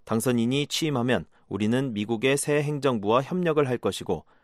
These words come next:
그렇게 되면 우리는 어떤 형태의 합의를 이끌 수 있을지 알게 될 것이라고 밝혔습니다. 앞서 트럼프 당선인은 십오 일 독일과 영국의 일관지와 가진 인터뷰에서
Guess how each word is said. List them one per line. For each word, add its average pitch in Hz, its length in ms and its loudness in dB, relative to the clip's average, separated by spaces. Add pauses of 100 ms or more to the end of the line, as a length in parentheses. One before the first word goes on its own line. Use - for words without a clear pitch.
(180)
그렇게 117 280 0
되면 107 360 2
우리는 113 400 -2
어떤 139 420 0
형태의 127 540 -2
합의를 135 440 2
이끌 123 320 -4
수 - 140 -6
있을지 104 560 -4
알게 101 380 -2
될 98 140 0
것이라고 - 500 -4
밝혔습니다. 87 640 -4 (840)
앞서 143 280 6
트럼프 151 300 4
당선인은 139 500 4
십오 135 320 0
일 98 160 4 (380)
독일과 135 480 6
영국의 110 520 4
일관지와 147 640 2
가진 113 320 -2
인터뷰에서 101 680 0